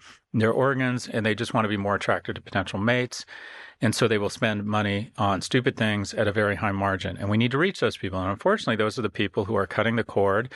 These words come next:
and we can't find using traditional advertising anymore 'cause they're watching Netflix or listening to Spotify, and they're upping for their subscription, and they don't wanna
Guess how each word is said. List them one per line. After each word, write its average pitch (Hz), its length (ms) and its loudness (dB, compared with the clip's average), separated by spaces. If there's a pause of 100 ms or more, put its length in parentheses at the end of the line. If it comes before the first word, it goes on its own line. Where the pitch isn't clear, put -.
(300)
and 120 120 2
we 127 60 4
can't 120 380 -2
find 107 440 0
using 101 200 0
traditional 113 380 2
advertising 135 540 0
anymore 95 260 -2
'cause 101 140 -2
they're 101 100 2
watching 95 280 2
Netflix 95 580 0 (460)
or 107 140 4
listening 107 280 4
to 117 60 2
Spotify, 110 840 0
and 104 80 -6
they're 104 140 -2
upping 110 220 0
for - 120 -2
their 110 80 2
subscription, - 720 0
and 113 100 0
they 110 80 4
don't 104 280 0
wanna 101 320 2